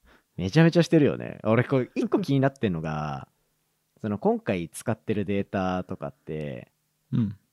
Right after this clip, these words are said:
Speaker 1: を、その、学習データにどこまで使ったんだろうなっていう。な、その、分析したいのは五千百件ずつのデータじゃん。
Speaker 2: はいはい。
Speaker 1: けど、十六個のラベルをきれいに作るために、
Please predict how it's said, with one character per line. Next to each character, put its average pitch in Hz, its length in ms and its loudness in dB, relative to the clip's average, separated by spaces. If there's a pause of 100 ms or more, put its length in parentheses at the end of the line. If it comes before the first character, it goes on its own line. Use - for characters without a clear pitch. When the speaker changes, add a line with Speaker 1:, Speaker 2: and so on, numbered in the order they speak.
(180)
Speaker 1:
を、 107 200 -2
そ - 160 -12
の、 95 240 -8
学 123 220 -2
習 247 220 0
デ 339 140 4
ー - 20 -18
タ 110 120 0
に 98 60 -2
ど 131 120 0
こ - 80 -2
ま 107 120 0
で 85 80 -4
使 - 160 -10
っ 95 60 -6
た - 180 -4
ん 92 60 -2
だ 80 100 -6
ろ - 120 -12
う 67 40 -10
な - 80 -12
っ - 40 -18 (140)
て - 80 -10
い - 100 -8
う。 - 60 -16 (840)
な、 139 140 -2
そ 131 100 0
の、 117 60 0
分 165 160 6
析 247 280 -4
し - 100 -4
た 233 140 0
い 208 60 2
の 135 120 0
は 113 260 0
五 98 140 -6
千 117 220 0
百 - 220 -8
件 101 180 -4
ず 95 80 -8
つ - 140 -10
の 80 80 -10
デ 76 160 -10
ー - 40 -12
タ 82 120 -10
じ 78 80 -10
ゃ - 40 -14
ん。 - 40 -20 (680)
Speaker 2:
は - 180 -4
い 98 100 -2
は 92 260 -8
い。 95 100 -16 (220)
Speaker 1:
け 113 120 0
ど、 95 400 -2 (220)
十 214 360 0
六 254 140 -2 (120)
個 123 120 0
の 92 120 -2
ラ 92 120 -4
ベ 98 120 -4
ル 92 160 -4
を 92 100 -6 (600)
き 165 120 0
れ 139 120 6
い 101 80 0
に 87 120 -6
作 - 240 -8
る 101 80 -4
た 87 140 -10
め 80 100 -10
に、 85 380 -8